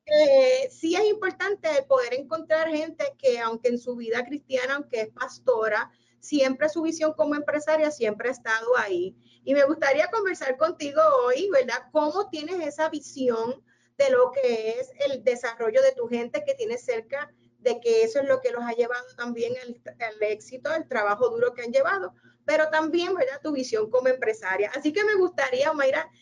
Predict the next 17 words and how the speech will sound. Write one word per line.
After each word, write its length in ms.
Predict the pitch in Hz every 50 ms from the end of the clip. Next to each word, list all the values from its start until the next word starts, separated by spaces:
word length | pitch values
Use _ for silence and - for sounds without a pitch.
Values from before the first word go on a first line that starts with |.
| _ _ _ _
que 120 | 269 269
la 100 | 269 269
gente 300 | 247 240 240 240 254 254
que 100 | 285 285
te 160 | 294 311 302
conoce, 500 | 302 302 269 254 240 240 247 - 294 294
¿verdad? 300 | 330 294 254 233 240 233 262 302
A 80 | 339
mí, 160 | 320 269 233 233 240 247
mi, 120 | 262 269 254 -
mi 140 | 240 240 233
público 500 | - - 226 220 226 233 226 - 277 269
básicamente 840 | 254 247 - 247 240 240 240 240 226 220 220 - 254 254 254 - _ _ _ _ _
muchas 300 | 226 240 240 254 240 240
veces 200 | 233 233 277 262
es 120 | 233 233
de 60 | 247